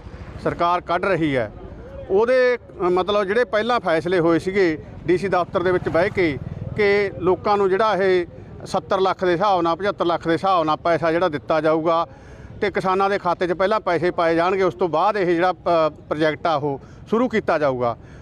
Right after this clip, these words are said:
ਪਰ ਹੁਣ ਸਰਕਾਰਾਂ, ਸੈਂਟਰ ਸਰਕਾਰ, ਪੰਜਾਬ ਸਰਕਾਰ ਦੇ ਨਾਲ ਮਿਲ ਕੇ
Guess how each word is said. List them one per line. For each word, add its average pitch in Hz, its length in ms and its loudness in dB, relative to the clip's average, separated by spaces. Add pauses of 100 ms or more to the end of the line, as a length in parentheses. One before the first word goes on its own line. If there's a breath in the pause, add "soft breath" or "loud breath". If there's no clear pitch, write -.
(140 loud breath)
ਪਰ 208 180 2 (600)
ਹੁਣ 208 460 2 (280)
ਸਰਕਾਰਾਂ, 196 640 0 (500)
ਸੈਂਟਰ 190 280 0
ਸਰਕਾਰ, 202 420 0
ਪੰਜਾਬ 202 360 0
ਸਰਕਾਰ 190 400 0
ਦੇ 185 60 -4
ਨਾਲ 196 180 2
ਮਿਲ 175 260 0
ਕੇ 196 300 2